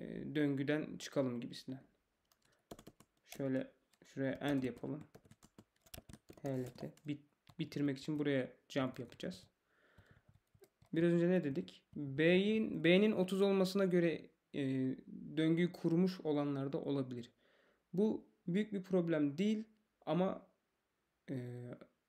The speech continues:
düşünce akışımızı kolaylaştırmak için böyle birden fazla görev vermemeliyiz bir register'a. Olabildiğince hepsine tek görev vermeliyiz. Ben döngünün dönmesini sağlamak için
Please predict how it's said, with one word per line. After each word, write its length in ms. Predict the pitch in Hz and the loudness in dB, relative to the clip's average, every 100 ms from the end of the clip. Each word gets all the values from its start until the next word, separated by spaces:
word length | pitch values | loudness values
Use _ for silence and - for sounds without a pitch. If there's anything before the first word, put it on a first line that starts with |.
| - 147 | -10 -8
düşünce 800 | 139 170 170 165 208 190 - - 214 220 240 _ _ _ _ _ _ _ _ _ - | 0 4 4 6 6 4 0 -10 -10 -10 -12 _ _ _ _ _ _ _ _ _ -10
akışımızı 500 | 143 170 - 156 143 | -8 -6 -4 -2 -4
kolaylaştırmak 760 | 139 135 139 143 - 175 214 185 | -2 -2 0 -2 -4 -2 -2 -4
için 300 | - 190 - - - _ _ _ _ _ _ _ _ 156 | -6 -6 -8 -20 -20 _ _ _ _ _ _ _ _ 0
böyle 240 | 151 147 | 2 4
birden 300 | 175 180 202 | 4 6 4
fazla 240 | 185 170 | 4 2
görev 340 | 180 160 170 151 | 4 4 4 4
vermemeliyiz 640 | 165 160 131 120 127 120 | 4 4 2 0 -4 -6
bir 80 | 123 | -6
register'a. 400 | 131 - - - | -6 -8 -10 -4
Olabildiğince 580 | 170 196 202 180 180 185 | 2 2 2 2 2 2
hepsine 340 | 175 - 180 | 0 0 0
tek 200 | 175 165 | 0 0
görev 240 | 143 131 139 | 0 0 0
vermeliyiz. 460 | 131 131 120 127 | -6 -6 -6 -2
Ben 520 | 175 208 233 220 180 | 0 0 -2 -6 0
döngünün 840 | 165 175 170 190 220 202 165 147 139 | 4 6 6 6 4 2 -2 -4 0
dönmesini 480 | 147 139 131 139 131 | 2 4 2 0 -2
sağlamak 420 | 156 165 180 165 | 0 2 2 0
için 280 | 185 185 | -2 -2